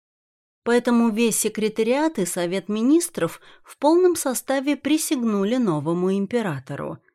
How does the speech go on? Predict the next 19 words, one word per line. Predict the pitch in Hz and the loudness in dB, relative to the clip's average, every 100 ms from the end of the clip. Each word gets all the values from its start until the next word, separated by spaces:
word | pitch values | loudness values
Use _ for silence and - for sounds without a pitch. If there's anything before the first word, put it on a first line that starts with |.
| _ _ _ | _ _ _
который | 170 165 170 160 | -6 -2 0 0
сидел | - 165 165 170 | -2 0 2 2
на | 170 160 | 0 -2
троне, | 208 233 262 233 147 - _ | -2 -2 0 0 -2 -10 _
как | 190 185 | -4 0
на | 185 190 | 2 2
жаровне, | 175 214 233 226 160 151 151 147 - _ - | 0 -2 0 0 0 0 -2 -4 -12 _ -2
нещадно | 202 208 - 196 165 147 170 | 2 2 2 0 0 0 -2
потея | 170 196 - 294 277 156 - _ | -2 -6 -4 -2 -2 -2 -6 _
и | - | -10
страдая | - 214 226 226 302 247 | -8 -4 -2 0 2 0
от | 196 | -2
всеобщего | - - 226 247 - 226 226 | -6 0 0 0 -4 -4 -2
внимания, | 214 262 233 151 143 143 147 - - _ | 2 2 2 0 -4 -6 -8 -10 -16 _
будто | 165 233 240 170 | -6 -6 -4 -6
под | - 165 | -4 -6
седалищем | - 202 175 - 262 185 - 170 170 | -2 -2 0 -2 -2 -4 -2 -2 -2
пылающие | 180 170 165 175 170 - 214 | -2 -2 0 -2 -4 -6 -6
угли. | 214 190 147 143 - - | -6 -6 -8 -10 -10 -16